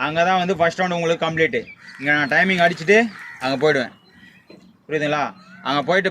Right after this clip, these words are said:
பிறகு ஃபர்ஸ்ட் ரவுண்டு, செகண்ட் ரவுண்டு, தேர்ட் ரவுண்டு, ஃபோர்த் ரவுண்டு, ஒரு ஒரு ரவுண்டுக்கும் நான் டைமிங் சொல்லுவேன். ஒரு ஒரு ரவுண்டுக்கும் டைமிங் சொல்ல சொல்ல, ஃபர்ஸ்ட் ரவுண்டு இந்த டைம்ல நம்ம கிராஸ் பண்ணிக்கிறோமா, அப்ப இவ்வளோ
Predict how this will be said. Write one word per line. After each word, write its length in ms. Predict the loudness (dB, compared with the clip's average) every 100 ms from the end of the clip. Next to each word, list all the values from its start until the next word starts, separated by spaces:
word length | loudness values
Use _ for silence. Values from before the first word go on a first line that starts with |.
| 2
பிறகு 180 | 2 0
ஃபர்ஸ்ட் 300 | 0 -4 0
ரவுண்டு, 260 | 0 2 4 4 4
செகண்ட் 260 | 2 2 2
ரவுண்டு, 180 | 2 0 2
தேர்ட் 200 | 2 2
ரவுண்டு, 180 | 0 -2 0
ஃபோர்த் 260 | -2 0
ரவுண்டு, 220 | -2 -2 -6 -10 -20 -2 2
ஒரு 120 | 4 4
ஒரு 80 | 4
ரவுண்டுக்கும் 300 | 2 2 2
நான் 120 | 2 0
டைமிங் 260 | 0 -2 -2
சொல்லுவேன். 260 | -2 -4 -10 -20 -20 -20 -20 -18 -12 0
ஒரு 100 | 4 6
ஒரு 80 | 4
ரவுண்டுக்கும் 340 | 4 0 2
டைமிங் 280 | 2 2 0
சொல்ல 140 | -2 -4
சொல்ல, 160 | 0 4 4 2 -4 -20 -4
ஃபர்ஸ்ட் 280 | -2 0 2
ரவுண்டு 220 | 2 4 4
இந்த 120 | 2 2
டைம்ல 220 | 2 0
நம்ம 120 | -2 0
கிராஸ் 220 | 0 0
பண்ணிக்கிறோமா, 440 | -2 0 0 0 -2 -4 -8
அப்ப 180 | -2 2 4
இவ்வளோ 200 | 4